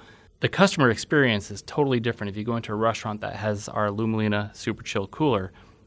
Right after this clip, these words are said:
It takes beverages, bottled beverages, and canned, holds them below freezing without turning solid. When you go to pour out the product, it turns into a slush type beverage. It's really fascinating. So when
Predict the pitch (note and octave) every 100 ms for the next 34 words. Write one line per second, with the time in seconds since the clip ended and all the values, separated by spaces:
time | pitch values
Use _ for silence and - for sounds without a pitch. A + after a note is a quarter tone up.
0 | _ - - E3 - B2+ C3 C#3 G#2+ G2+
1 | F#2+ - A2 A2 B2 A#2+ A2 G2+ F#2+ F#2+
2 | G#2 - - - _ _ - - - -
3 | B2+ C#3+ C3 G2 G2 - - - C3 C3
4 | B2+ A2 A2+ A#2+ - B2 G#2+ G2+ F#2+ G2+
5 | - A#2 G#2 G2 A2+ A2+ C3 C#3 - _
6 | - _ _ _ A#2 A2 A#2+ A2+ - C#3
7 | A#2+ A2+ - A#2+ A2 F#2 G#2 - A2+ A2
8 | A2+ G#2 G#2 G2+ - A2+ G#2 - - G#2+
9 | G2 - - - _ - A2 G2 F2+ -
10 | - - - _ - D#3+ C3+ C3 A#2+ -
11 | G#2+ G2 G2 - B2+ A#2+ A2+ - D3+ D3
12 | C3+ C3+